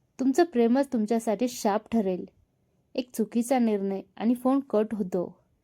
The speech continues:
साक्षीमध्ये एक अपराधी भाव तिला वाटू लागतं. तिच्या भूतकाळातल्या चुकीचा, गुप्त गोष्टींचा, सावधगिरीचा प्रभाव आज कुटुंबावर येतो आहे.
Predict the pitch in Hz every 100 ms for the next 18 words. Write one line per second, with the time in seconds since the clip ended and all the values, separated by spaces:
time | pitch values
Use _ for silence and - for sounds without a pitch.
0 | _ _ _ _ - 208 180 - 254 240
1 | 226 240 - 208 - 226 240 285 226 190
2 | - - _ - 262 269 208 202 285 262
3 | 247 - 190 - _ _ _ _ _ -
4 | 302 339 240 285 - 320 311 302 269 226
5 | - 240 254 214 240 _ - 233 240 262
6 | 214 196 226 208 208 185 - _ _ _
7 | _ - 220 190 226 208 226 220 226 220
8 | 202 185 202 196 _ _ 220 240 - 190
9 | 208 208 220 220 196 170 190 190 175